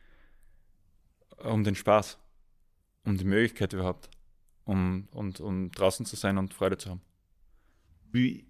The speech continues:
Speaker 2: empfindest du das, wenn du hörst, von Leuten auf den Sch-,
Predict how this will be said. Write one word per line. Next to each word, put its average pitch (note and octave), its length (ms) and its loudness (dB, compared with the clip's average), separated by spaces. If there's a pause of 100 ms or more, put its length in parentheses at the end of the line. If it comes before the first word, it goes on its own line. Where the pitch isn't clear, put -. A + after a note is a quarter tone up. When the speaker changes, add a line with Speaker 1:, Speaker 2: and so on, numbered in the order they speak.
Speaker 2:
empfindest B2+ 720 0
du A2 80 0
das, F2+ 380 2
wenn G2+ 180 0
du G2 580 0 (160)
hörst, - 800 -2 (200)
von F2 120 -12
Leuten F#2 360 0
auf F#2 140 -8
den F2 160 -12
Sch-, - 180 -6